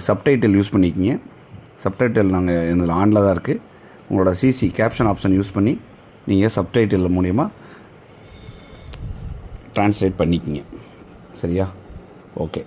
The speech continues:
So, இன்னைக்கு மேட்ச் இங்கிலாந்து வெர்சஸ் இந்தியா, நாலாவது டி ட்வென்டி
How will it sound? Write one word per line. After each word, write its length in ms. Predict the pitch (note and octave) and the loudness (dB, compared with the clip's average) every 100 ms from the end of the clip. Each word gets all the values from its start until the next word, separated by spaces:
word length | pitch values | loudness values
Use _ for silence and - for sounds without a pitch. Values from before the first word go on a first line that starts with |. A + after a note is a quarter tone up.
| - | -12
So, 220 | - A#2 | 2 4
இன்னைக்கு 440 | A2 B2 C3 B2 | 6 6 4 4
மேட்ச் 280 | A2 A2+ A2+ - | 4 4 2 -4
இங்கிலாந்து 420 | G#2 A#2+ B2+ B2 | 2 4 4 4
வெர்சஸ் 320 | G2 D3 D3+ - | 2 0 -4 -4
இந்தியா, 400 | - F#2+ G2+ B2 - - - - - - - - - - - - - | 0 4 4 4 0 -16 -20 -20 -20 -20 -20 -20 -20 -20 -20 -20 -12
நாலாவது 500 | - G#2 B2 B2+ A2+ | -4 0 4 4 2
டி 140 | G#2 G#2 | 0 0
ட்வென்டி 460 | G2 F#2 C3+ F#3+ | 2 2 0 -2